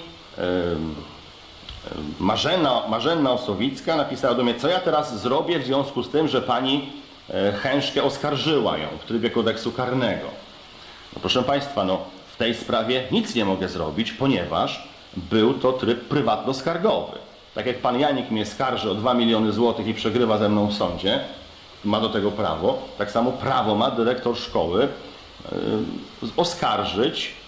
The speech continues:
i pani dyrektor Hęszkę przegrała tą sprawę, tak? No i, i, i, i jest tak, że te panie są niewinne, to ja mogę tylko przywitać z jakąś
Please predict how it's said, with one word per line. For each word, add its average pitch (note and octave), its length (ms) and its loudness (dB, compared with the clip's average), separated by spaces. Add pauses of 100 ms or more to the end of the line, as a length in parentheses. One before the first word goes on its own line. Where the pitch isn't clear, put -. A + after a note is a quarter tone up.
i B2+ 60 -6
pani A#2 260 2
dyrektor A2+ 420 2
Hęszkę G2+ 280 0
przegrała F#3+ 480 2
tą F2+ 180 -4
sprawę, - 500 -8
tak? - 220 -6
No A#2 100 4
i, C#3+ 120 6 (260)
i, C#3+ 40 -2 (140)
i, D3+ 360 -2
i C#3+ 80 0 (560)
jest - 380 -4
tak, D3+ 220 0
że C3+ 200 2
te D#3+ 180 0
panie D3+ 260 2
są C#3+ 180 2
niewinne, C3 640 4
to B2+ 80 -2
ja D3+ 100 2
mogę E3 240 0
tylko D#3+ 280 -2
przywitać B2+ 580 -2 (540)
z A#2 420 0
jakąś C3 360 2